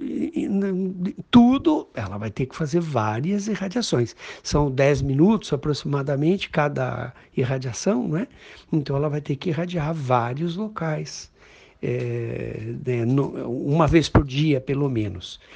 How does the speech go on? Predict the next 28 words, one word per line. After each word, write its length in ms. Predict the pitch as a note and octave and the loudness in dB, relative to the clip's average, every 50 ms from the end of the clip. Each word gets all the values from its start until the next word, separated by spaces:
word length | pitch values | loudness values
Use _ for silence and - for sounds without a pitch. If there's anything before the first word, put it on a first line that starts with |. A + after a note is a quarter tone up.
| - - - - - - - - | -20 -20 -20 -20 -20 -20 -8 -2
Mas 280 | - C#3 C#3+ C#3+ - - | 0 2 2 2 0 2
essa 300 | F#3+ E3+ F3 E3+ - A3+ | 4 4 4 4 2 0
é 20 | |
uma 160 | A#3+ B3 C4 B3 | 0 2 2 2
modalidade 800 | A#3+ B3 A3 G#3+ G#3 G3 G3 G3 D#3 D#3+ E3 F3+ F#3 F#3+ A3 B3+ | 2 2 4 2 2 2 2 0 -2 0 -2 -2 -2 -2 -4 -4
bastante 1000 | B3 F3 F3 F3 E3+ F3 E3 - - - - - E3 E3+ F#3+ G#3+ A#3 - - - | -2 -4 -2 0 0 0 -2 -2 -6 -12 -2 4 6 6 6 6 4 -2 -4 -6
interessante 760 | G#3 E3+ - F#3 E3+ E3+ E3 - - D3+ C#3+ C#3+ C#3 - - | -6 -4 -4 -4 -4 -4 -4 -4 -4 -4 -4 -4 -4 -6 -8
de 120 | D3 C#3+ C3 | -8 -8 -8
tratamento, 760 | - - C#3 C3+ - D3+ C3+ B2+ B2 B2+ C#3+ E3 F3 - - - _ - - - - - - - - - | -8 -8 -10 -8 -6 -6 -4 -2 -2 -2 -2 -2 -4 -8 -14 -20 _ -20 -20 -20 -18 -18 -20 -20 -8 -4
que 140 | - C#3+ | -4 -2
tem 160 | A#2+ D#3 D#3 C3+ | 0 0 0 0
sido 280 | - - D3 C#3+ D#3 | 0 -2 0 0 2
muito 360 | C#3+ C3+ D3 E3+ F#3+ F#3+ G#3 | 2 4 4 4 4 2 0
usado 280 | E3+ - C#3 C3+ C#3 C3+ | -2 -2 0 -2 -2 -2
pra 140 | - F#3+ G#3+ | 0 0 0
doenças 400 | G#3 C4+ D4 C4+ - D4 B3+ G#3+ | 2 2 2 2 0 0 0 0
reumáticas 560 | G#3+ G#3+ F#3+ F#3+ F#3 F3+ - - F3+ E3 D3+ | 2 2 4 2 2 0 -2 -2 -2 -2 0
de 80 | E3 E3+ | 0 0
uma 140 | E3+ E3 | 0 -2
forma 360 | D#3 - - D3+ D3+ D3+ D3+ C#3+ | -2 -2 -2 0 0 0 -2 -4
geral 480 | C3+ C#3+ C3+ A#2+ B2+ C#3+ F#3 B3 - - - - - - - - _ - - | -4 -4 -2 0 0 0 0 -2 -4 -8 -18 -20 -20 -20 -20 -20 _ 0 4
e 200 | F#3+ E3 F3+ F#3+ | 6 6 6 4
pra 180 | - - F#3 | 0 -4 -4
doenças, 1120 | F3+ E3 F3 D3+ C#3+ D3+ D#3+ D3+ - - E3+ E3+ D3+ C#3 C3 B2+ B2 B2 - - - - - _ _ - - - _ - | -2 -2 -2 0 0 0 -2 -4 -6 -6 -6 -4 -4 -4 -4 -4 -6 -8 -10 -14 -16 -16 -18 _ _ -20 -20 -18 _ -4
é, 220 | - C3 C3 B2+ | -2 0 2 2
esportivas 840 | C3 - - - D3 B2 - - - C3+ D3+ D#3+ C#3+ A2 A#2+ A#2 A2 | 0 0 0 0 -2 -2 -2 0 2 4 4 4 4 2 2 -2 0
e 80 | - C3+ | 0 0
ortopédicas. 880 | C3 B2 - C#3 B2 - - G#2+ F#2+ F#2 - - - - - - - | 0 0 0 -4 -4 -2 -2 -4 -4 -4 -8 -10 -10 -10 -10 -12 -14